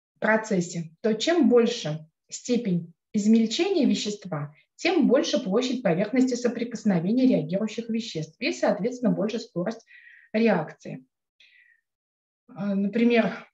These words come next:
если мы с вами бросим кусочек сахара в чай, да, или ложку сахарного песка той же массы, то есть, естественно, что больше площадь соприкосновения, и сахар в измельченном виде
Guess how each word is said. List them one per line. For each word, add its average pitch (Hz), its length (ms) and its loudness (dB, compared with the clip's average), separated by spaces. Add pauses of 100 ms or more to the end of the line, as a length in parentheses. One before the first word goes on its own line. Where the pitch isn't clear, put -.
(220)
если 233 400 2
мы 226 160 6
с 226 100 -4
вами 190 460 2 (180)
бросим 214 420 2
кусочек 220 440 -2
сахара 311 380 2
в - 80 -8
чай, 175 260 0
да, 262 220 4
или 214 180 2
ложку 180 320 -2
сахарного 185 480 -2
песка 320 480 -2 (340)
той 262 160 2
же 254 120 2
массы, 240 420 2
то 294 180 0
есть, - 280 -4
естественно, 214 680 0
что 254 480 -4 (520)
больше 214 460 0
площадь 214 340 -4
соприкосновения, 220 1200 0
и - 40 -2
сахар 196 480 -4 (320)
в 208 100 -4
измельченном 226 580 0
виде 285 340 0